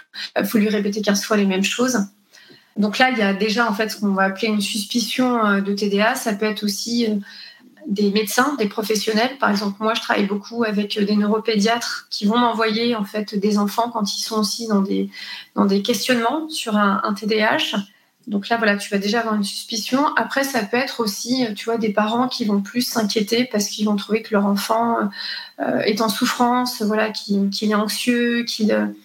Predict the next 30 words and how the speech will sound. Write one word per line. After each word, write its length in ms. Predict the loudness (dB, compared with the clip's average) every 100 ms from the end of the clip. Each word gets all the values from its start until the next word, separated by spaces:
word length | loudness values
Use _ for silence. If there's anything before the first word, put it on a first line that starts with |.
| _ _
qu'il 260 | -2 2 2
est 100 | 2
triste 540 | 2 2 2 -2 -2
ou 60 | 0
alors 240 | 2 2
qu'il 160 | 0 -2
se 80 | -2
met 80 |
très 180 | 0 0
souvent 300 | 0 0 0
en 60 | 0
colère. 360 | 2 2 2
Donc, 180 | 0 -2
pour 260 | -4 -6 -2
pas, 260 | -2 0
pas 200 | 0 -2
forcément, 680 | 0 -4 -4 -2 -2 0 0
euh, 40 | -2 -6 -14 -4
des 80 | -2
symptômes, 560 | 2 2 2 0 0 2
euh, 420 | 2 0 -2 -6 -10 -4
d'inattention 720 | 0 4 2 2 -2 0 0
en 80 | 0
premier 340 | -2 0 2
lieu, 320 | 2 0 -4 -12 -20 -20 _ -2
mais 120 | -2
plus 300 | 0 -2 -2
pour 160 | 0
le 100 | 2
retentissement. 840 | 2 0 0 -2 -4 0 0 0